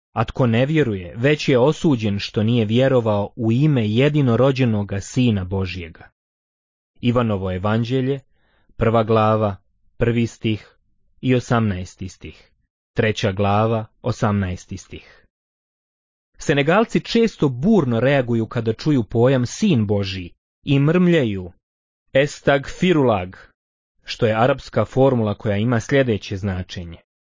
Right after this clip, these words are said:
„Neka ti Bog oprosti za takvo bogohuljenje.” Kada bi mi sagovornik rekao tako nešto, ja bih mu najčešće uzvratio sljedećom poslovicom: „Prije nego klepiš pastira po ustima, budi siguran šta je to viknuo.”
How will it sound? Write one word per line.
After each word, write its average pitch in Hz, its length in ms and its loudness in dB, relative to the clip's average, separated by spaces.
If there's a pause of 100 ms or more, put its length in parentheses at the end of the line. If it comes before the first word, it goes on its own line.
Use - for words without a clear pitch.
(180)
„Neka 127 280 0
ti 135 180 0
Bog 139 340 2
oprosti 143 500 0
za 123 140 0
takvo 123 380 0
bogohuljenje.” 123 880 -2 (1000)
Kada 131 240 0
bi 135 100 0
mi 131 120 0
sagovornik 117 720 0
rekao 143 340 0
tako 120 300 0
nešto, 127 340 0
ja 135 180 4
bih 139 200 -4
mu 117 80 2
najčešće 131 600 0
uzvratio 113 600 0
sljedećom 143 560 0
poslovicom: 95 720 -6 (680)
„Prije 139 220 2
nego 117 220 2
klepiš 139 420 -2
pastira 127 460 0
po - 160 -6
ustima, 135 680 0 (440)
budi 147 420 2
siguran 143 640 0
šta - 260 0
je 131 100 4
to 113 200 -2
viknuo.” 98 520 -6